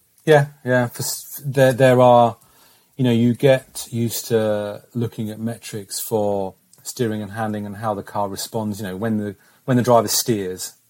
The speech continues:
the steering wheel, what happens to the car? What does it do? And you get used to knowing what, um, numbers from that objective data metrics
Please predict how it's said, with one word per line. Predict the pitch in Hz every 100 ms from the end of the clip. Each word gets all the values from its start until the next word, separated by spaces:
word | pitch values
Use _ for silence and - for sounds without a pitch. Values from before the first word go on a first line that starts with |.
| _
the | -
steering | - 110 98
wheel, | 92 92 95 _ _
what | 117 123 -
happens | 120 - 104 98 - - _ _
to | - 110
the |
car? | - 113 92
What | 90 113
does | 104 104
it | 107 92
do? | 117 92 95 _ _ _ _
And | 113
you | 113 110
get | 127 120
used | 117 113 - -
to |
knowing | 107 113 110 104 101 90 _ _ _
what, | 117 117 110 - - _ _ _ _ _
um, | 104 98 98 95 98
numbers | 117 120 120 117 110 101 104 - -
from | - - 120 104
that | 107 101 - _ _ _ _ _ _ _ _ _
objective | 95 85 117 - 98
data | - 107 - 95
metrics | 95 104 - - 92 -